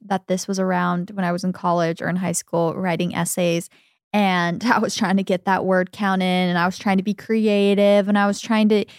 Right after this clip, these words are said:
you know, use the right terms and make it sound smart and grammatically correct. Would have saved me a lot of time, and it would have probably saved me a grade or two. Grammarly is an A I-powered writing assistant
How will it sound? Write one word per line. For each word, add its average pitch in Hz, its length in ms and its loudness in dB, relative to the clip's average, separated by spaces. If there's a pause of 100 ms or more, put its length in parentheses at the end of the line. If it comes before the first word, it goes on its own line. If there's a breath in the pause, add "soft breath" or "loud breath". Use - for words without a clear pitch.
(160 loud breath)
you 254 100 4
know, 247 80 8
use 233 360 2
the 240 100 2
right 226 260 2
terms 220 840 4
and 214 260 4
make 233 180 2
it 285 120 -2
sound 190 640 0 (400)
smart 170 580 -2
and 180 160 2
grammatically 175 560 -2
correct. 190 580 -2 (380 soft breath)
Would 392 100 2
have 453 60 4
saved 311 320 2
me 277 140 4
a 269 60 6
lot 226 180 6
of 214 80 -4
time, 214 280 2
and 220 80 4
it 208 40 0
would 208 100 0
have 208 100 -2
probably 202 220 0
saved 190 380 -2
me 175 240 2 (340)
a 180 80 2
grade 180 320 2
or 165 120 0
two. - 380 -4 (520)
Grammarly 277 520 4
is 233 140 2
an 214 160 4
A 214 120 2
I-powered 190 640 0
writing 190 460 2
assistant - 600 -6